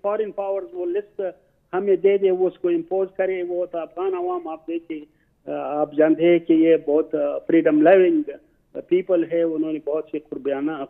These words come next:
कुर्बानियाँ दी है पिछले, अ,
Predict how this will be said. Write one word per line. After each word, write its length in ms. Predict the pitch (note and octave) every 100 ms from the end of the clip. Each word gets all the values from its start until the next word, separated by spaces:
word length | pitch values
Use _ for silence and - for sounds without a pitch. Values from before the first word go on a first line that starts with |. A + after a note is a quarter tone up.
| -
कुर्बानियाँ 540 | C#3 C3 C#3 E3 F#3
दी 280 | F3 E3+ D3+
है 140 | D#3+ D#3+ - _ _ -
पिछले, 580 | D#3 D#3 D#3 D#3 D3 C#3+
अ, 380 | C#3 C#3 C3+